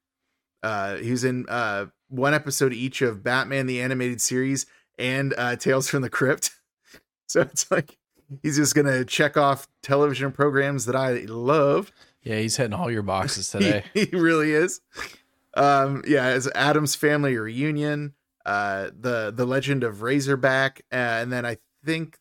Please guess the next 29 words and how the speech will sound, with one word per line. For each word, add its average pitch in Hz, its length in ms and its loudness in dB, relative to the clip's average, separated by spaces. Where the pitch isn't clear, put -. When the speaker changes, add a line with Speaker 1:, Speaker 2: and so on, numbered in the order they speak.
Speaker 1:
his 123 220 -6
last 123 240 -2
credit, 120 200 -2
I 95 80 -4
don't 113 200 -6
remember 104 260 -8
for 104 160 -14
sure, 110 320 -6
was 113 220 -4
Looney 123 260 -4
Tunes 113 320 -6
Back 107 320 -6
in 104 80 -6
Action. 101 500 -10
So - 140 -8
another 101 420 -8
collab 110 640 -4
with 107 180 -6
our 104 140 -6
man 104 340 -10
Joe 101 240 -6
Dante. 139 600 0
Uh, 127 220 4
next 160 300 0
up 214 200 0
is 110 460 -4
Doctor, 117 1000 0
uh, 107 380 -4
Mengers, 156 880 -2